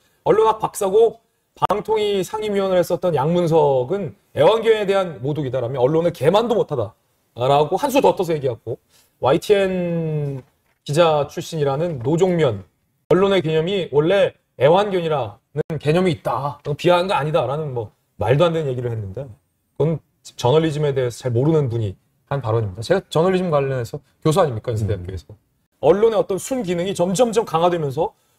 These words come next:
Speaker 1: 권력 감시 기능이 강화됐다라는 표현에서 나왔던 그걸 갖고 와치독에 대비되는 개념이다, 애완견이라는 개념이 있다라는 주장은 정말 무식한 주장.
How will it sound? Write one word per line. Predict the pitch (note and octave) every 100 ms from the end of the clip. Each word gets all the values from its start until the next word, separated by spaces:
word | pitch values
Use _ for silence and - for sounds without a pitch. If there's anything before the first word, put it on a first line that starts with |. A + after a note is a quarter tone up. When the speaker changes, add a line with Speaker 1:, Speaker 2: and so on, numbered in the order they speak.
| _ -
Speaker 1:
권력 | D#3 G3+ G#3+ G#3+ -
감시 | C#3+ G3+ A#3 A#3+
기능이 | G3+ F#3+ G3+
강화됐다라는 | - E3 G3+ - F3 G#2 - _ _ _ B2 E3 A3 -
표현에서 | - D#4 C#4 A#3
나왔던 | D#3+ D#3+ - F3 D3 B2 A2 G2 G2 - _
그걸 | - E3 G#3
갖고 | D#3+ - F3 C4+ - _ -
와치독에 | A#2+ D3 G3+ F#3+ E3
대비되는 | D3 D#3+ F#3+ A#3+ A#3
개념이다, | F#3+ E3+ D3+ A#2 A2 -
애완견이라는 | C3+ G#3+ G#3+ G#3 G#3+
개념이 | E3+ F#3 D#3+
있다라는 | E3 C#3+ C#3 G#2+ _ _ _
주장은 | B2+ C#3 E3+
정말 | B2 C#3+
무식한 | C3 - - D#3+ C#3+
주장. | G#2+